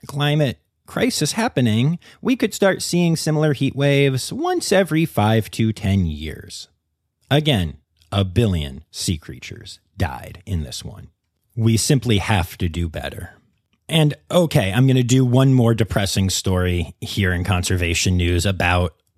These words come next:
just how badly we are destroying the planet. I'm sorry, I know this is a lot, but it is really,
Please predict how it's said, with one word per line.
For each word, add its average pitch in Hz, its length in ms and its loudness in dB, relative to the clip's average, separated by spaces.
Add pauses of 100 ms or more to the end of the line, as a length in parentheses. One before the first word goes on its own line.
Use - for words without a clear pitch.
(120)
just - 320 -4 (480)
how - 320 -2
badly 98 480 0
we 92 220 0
are 87 80 0
destroying 82 320 -2
the 80 80 -6
planet. 78 400 -6 (420)
I'm 156 160 2
sorry, 107 560 0
I 127 120 4
know 120 160 2
this 107 180 -2
is 98 100 0
a 98 80 -2
lot, 87 340 -2
but 110 280 0
it 101 100 2
is 92 180 0
really, 92 600 0